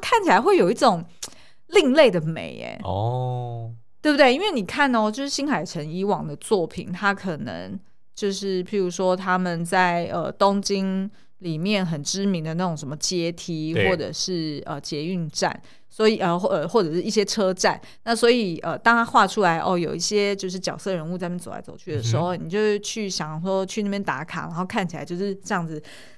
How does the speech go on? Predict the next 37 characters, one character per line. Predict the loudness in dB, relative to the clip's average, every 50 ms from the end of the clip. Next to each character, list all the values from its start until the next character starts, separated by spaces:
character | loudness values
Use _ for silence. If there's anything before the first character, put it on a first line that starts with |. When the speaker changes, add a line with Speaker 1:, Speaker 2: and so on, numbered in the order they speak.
| -12
Speaker 1:
side | 0 6 8 10
by | 10 10
side | 10 10 10 10 8 8 6
的 | 6
比 | 8
对。 | 8 10
Speaker 2:
哦， | 10
去 |
对 | 10 10 10 8
比 | 6 2
这 | 0
样 | 0 0 -2 -4
子。 | 0 6
Speaker 1:
对， | 8 8 8 8
你 | 8 6
就 | 4 6
觉 | 6 6
得， | 8 8
哇， | 6 4
画 | 4 4 4 4
得 | 4 2
好 | -2 -6
像。 | -6 -2 0 0 0 0
Speaker 2:
是。 | -4 -6 -2 0 0 4
Speaker 1:
那 | 6 6 8
但 | 8 8 6 4
是 | 2 0 -2
因 | 0 0
为 | 0
他 | 0 0 0
现 | 0 2
在 | 0 2
是 | 0 -2 -4
废 | -2 0 0 0 0
弃 | 0 -2 -2 -2 -2
之 | -2 -4 -4 -4
地 | -4 -4 -6 -6 -6 -8